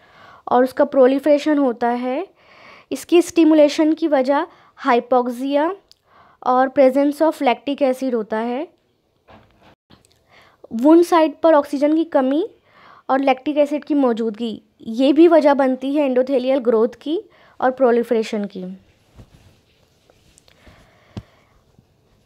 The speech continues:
सेकंड थिंग, फाइब्रोप्लेसिया और ग्रैनुलेशन फॉर्म,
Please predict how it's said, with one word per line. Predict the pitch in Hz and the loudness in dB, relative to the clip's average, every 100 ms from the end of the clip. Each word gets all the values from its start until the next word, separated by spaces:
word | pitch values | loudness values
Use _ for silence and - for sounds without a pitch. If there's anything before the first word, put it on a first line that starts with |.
| _ _ _ _ _ _ _ _ _ _ - | _ _ _ _ _ _ _ _ _ _ -8
सेकंड | 277 262 277 320 381 _ _ 320 | -4 -2 0 0 -2 _ _ -2
थिंग, | 320 403 - _ _ _ | -2 -2 -10 _ _ _
फाइब्रोप्लेसिया | - 254 226 269 269 294 285 302 311 370 - - - | -2 0 2 -2 0 -2 -2 -4 -4 -6 -10 -12 -8
और | 262 | -2
ग्रैनुलेशन | 254 240 254 254 285 | -2 0 0 0 -2
फॉर्म, | 277 233 220 | 0 0 -2